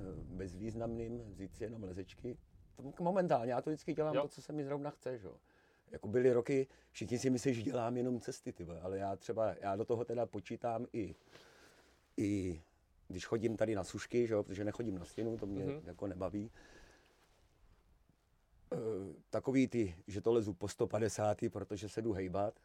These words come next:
Speaker 1: tak si je taky píšu, že jo, lidi si to píšu pro sebe, že jo.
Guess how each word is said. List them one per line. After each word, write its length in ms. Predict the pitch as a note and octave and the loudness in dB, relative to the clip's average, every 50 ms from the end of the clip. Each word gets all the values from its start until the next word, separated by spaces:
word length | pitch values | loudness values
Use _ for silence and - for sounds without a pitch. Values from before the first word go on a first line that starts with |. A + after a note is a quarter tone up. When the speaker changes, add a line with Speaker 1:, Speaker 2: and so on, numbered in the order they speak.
| _ _ - - | _ _ -8 -4
Speaker 1:
tak 140 | C3+ B2 | -4 -2
si 100 | - - | 2 4
je 60 | F3 F3 | 4 6
taky 200 | F3 E3+ F#3 E3+ | 4 4 0 0
píšu, 280 | - B2 G2+ - F#2+ | 0 -2 -2 -2 0
že 60 | G2 | 2
jo, 40 | A2+ | 2
lidi 120 | G#2 F#2 E2 | 2 2 2
si 60 | F#2+ | 0
to 100 | - G2+ | 0 0
píšu 240 | F2 G#2+ G2 A2+ F#2+ | 0 0 -2 -2 0
pro 120 | A2+ A#2 | 0 0
sebe, 280 | - - C3+ A2+ F2 E2+ | 0 0 0 0 -2 -4
že 80 | E2+ | -6
jo. 140 | F#2+ E2+ D#2 | -8 -10 -10